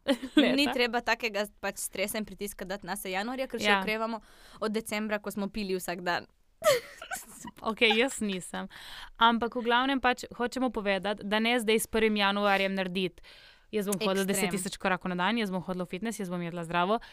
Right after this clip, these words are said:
Speaker 1: ker to bo trajalo točno tri dni
Speaker 2: Mhm.
Speaker 1: ali pa en teden, mogoče en mesec, če si dovolj kon-, pač, dovolj, eh, močno z-, močen z glavo pri stvari. Ampak ne bo se, mislim, v zelo redkih primerih se bo spremenilo v,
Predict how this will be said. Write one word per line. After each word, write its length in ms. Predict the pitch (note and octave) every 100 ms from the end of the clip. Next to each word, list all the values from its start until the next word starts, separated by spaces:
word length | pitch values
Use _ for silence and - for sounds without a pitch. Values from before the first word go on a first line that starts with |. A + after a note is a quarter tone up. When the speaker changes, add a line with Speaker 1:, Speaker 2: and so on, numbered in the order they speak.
| -
Speaker 1:
ker 160 | - A3+
to 140 | A3+ A3
bo 140 | A3
trajalo 440 | A3 G#3 G3 G3
točno 300 | G3 G#3+ A#3
tri 220 | G#3 G#3+ G3
dni 380 | G3 F#3+ C4
Speaker 2:
Mhm. 320 | D#4 G3 F#3+ G3
Speaker 1:
ali 120 | G3
pa 140 | G3
en 180 | G3 G3
teden, 520 | G3 F#3 F#3 A#3+ D#4 - _
mogoče 420 | G#3 G#3 G#3 G#3
en 140 | G3 F#3+
mesec, 400 | F3+ - C4 C#4+ -
če 160 | C#4+
si 140 | - A#3
dovolj 400 | G#3 A#3 A#3 A#3
kon-, 220 | B3 G3+
pač, 420 | - - - - - - - - - - - - - - - - - E3+
dovolj, 580 | G3 G#3 G#3+ G#3+ G#3 G#3
eh, 80 | G#3 G3+ G3+ G3
močno 540 | F#3+ G3+ G3 - G#3 F#3+
z-, 120 | F#3
močen 400 | G#3+ G#3 G#3 G3+
z 60 |
glavo 260 | G3 G3 G3+
pri 120 | G3+
stvari. 460 | - G3+ G3 G3+ C4 - - - - -
Ampak 400 | A3+ A#3 A3 G#3+
ne 180 | A3+ A3+
bo 240 | G3+ B3 B3
se, 260 | - A3 -
mislim, 380 | A3+ - G3+ -
v 440 | G#3 F#3 F#3 G#3+
zelo 260 | G3 A#3 C4
redkih 340 | A#3+ A#3 G3
primerih 340 | - G#3 G#3+ A3
se 120 | A3
bo 100 | G3+
spremenilo 600 | - G#3 G#3 G3+ G#3
v, 100 | G3+